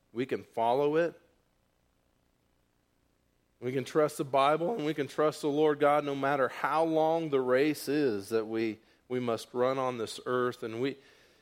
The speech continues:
you know, we need to keep our eyes on the Word just as the Magi kept their vision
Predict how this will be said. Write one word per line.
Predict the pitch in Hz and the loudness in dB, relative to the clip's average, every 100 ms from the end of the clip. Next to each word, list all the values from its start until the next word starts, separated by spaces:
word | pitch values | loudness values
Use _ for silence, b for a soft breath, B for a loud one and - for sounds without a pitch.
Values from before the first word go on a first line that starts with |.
| b | b
you | 139 | -2
know, | 143 | 2
we | 139 160 | 4 4
need | 190 196 208 | 4 4 2
to | 165 | 0
keep | - 190 175 | -2 -2 2
our | 156 139 | 2 4
eyes | 139 165 156 | 4 4 4
on | 151 | 0
the | 143 | 0
Word | 117 117 143 156 | -2 2 2 0
just | 127 135 - - | -2 -4 -4 -2
as | 123 131 123 | 0 0 -2
the | 113 | -6
Magi | 110 123 127 120 123 123 | -4 -4 -4 -4 -4 -4
kept | - 123 - | -2 -4 -4
their | 107 | -6
vision | 98 107 120 113 117 117 | -4 -2 -4 -6 -10 -10